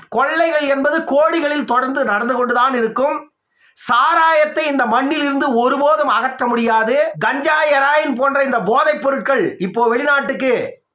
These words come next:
திமுகவினுடைய உறுப்பினர்கள் கோடிகள்ல குவிச்சாங்க இல்லையா? இது இன்னும் இரட்டிப்பாகும், இன்னும் பல மடங்கு உயரும்,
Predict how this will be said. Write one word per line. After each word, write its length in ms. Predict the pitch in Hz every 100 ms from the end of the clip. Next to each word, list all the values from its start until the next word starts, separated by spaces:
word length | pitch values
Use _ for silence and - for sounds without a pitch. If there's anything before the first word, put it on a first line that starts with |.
| _
திமுகவினுடைய 720 | 254 294 285 269 254 247 240
உறுப்பினர்கள் 640 | 233 233 277 262 254 247 240
கோடிகள்ல 560 | 240 269 269 247 233 220 165 - - _
குவிச்சாங்க 440 | - 240 196 240 220
இல்லையா? 300 | 208 220 262 180 - - -
இது 260 | - 240 311 349
இன்னும் 520 | 311 359 359 208 135
இரட்டிப்பாகும், 880 | 165 247 294 - - - 233 233 277 -
இன்னும் 380 | 165 226 285 294
பல 180 | - 233 254
மடங்கு 360 | 247 277 254
உயரும், 440 | 233 233 254 294